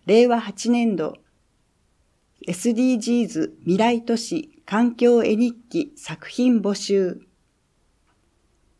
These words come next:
毎年七月には市内小学校で出前授業を実施し、夏休み期間中に作品を募集します。表彰式は十二月に開催し、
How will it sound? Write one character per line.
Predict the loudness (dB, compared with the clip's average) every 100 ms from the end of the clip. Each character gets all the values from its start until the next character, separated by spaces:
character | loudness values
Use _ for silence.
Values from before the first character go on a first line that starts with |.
| -4
毎 | 0 2 2
年 | 0 -2 -10 -10 -18
七 | -8 -2
月 | 0 0 0
に | 2
は | 2 -2 -6 _ _ -12
市 | -2 0
内 | 0
小 | 0 0 2
学 | 2 0 0
校 | 0 2
で | 0 -2 -2
出 | 0
前 | 2 2
授 | 2 4
業 | 4 4
を | 0
実 | -4 -8
施 | -8 -10
し、 | -6 -6 -6 -10 _ _ _ _
夏 | -2 -2 2
休 | 2 2 0
み | 0
期 | -2
間 | -2 0 0
中 | 0 2
に | 0 -4 -6 -10 _
作 | -10 -8 -8
品 | -2 0 2
を |
募 | 0 -2
集 | -2 -2
し | -2 -4
ま | -4 -6
す。 | -12 -20 _ _ _ _ _ -20 -20 _ _ _ _
表 | 6 6 6
彰 | 4 4
式 | 0 -2 0
は | 0 -4 -10 _ _
十 | 2 4
二 | 4 2
月 | 2 4
に | 4
開 | 2 -2
催 | -2 -2 -4
し、 | -4 -4 -6